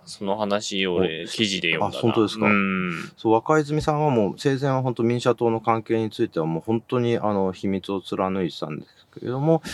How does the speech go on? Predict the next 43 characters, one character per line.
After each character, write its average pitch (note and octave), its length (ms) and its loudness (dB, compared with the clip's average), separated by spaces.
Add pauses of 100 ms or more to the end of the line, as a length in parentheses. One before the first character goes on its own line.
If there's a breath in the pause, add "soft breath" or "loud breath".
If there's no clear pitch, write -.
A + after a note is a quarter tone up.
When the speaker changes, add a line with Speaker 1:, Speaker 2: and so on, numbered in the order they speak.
(260 loud breath)
Speaker 2:
実 G#2 180 0
は F#2 200 6
そ - 140 -6
の、 D2 300 -4 (560)
実 - 240 -8
行 E2 140 -2
に D#2+ 100 -4
し - 60 -8
て C#2+ 140 -2
い C2+ 40 -2
た。 C2+ 140 -4
Speaker 1:
う - 80 -8
ん。 - 320 -14
Speaker 2:
で、 C3+ 180 -4
そ D3+ 140 -2
の D3 100 0
二 D3+ 260 -2
人 D#3 120 -2
が D3+ 100 0
つ - 180 -6
な C#3+ 200 -2
い C3+ 80 -6
で、 D#3 240 4 (120)
え E2 800 -2
ー、 - 100 -16 (600)
公 F#2 180 -2
明 F2 160 0
党 D#3+ 160 -2
と B2 380 2
民 G2 140 -2
社 E2+ 160 -2
党 D#2+ 160 -4
の、 D2+ 220 -4 (420 loud breath)
え D2+ 340 -4
ー、 - 20 -16
協 E2 200 -2
力 D#2 220 -4
っ - 20 -10
て - 160 -4
い G#2+ 40 4
う - 20 2
の A2 120 2
が、 C#2 260 0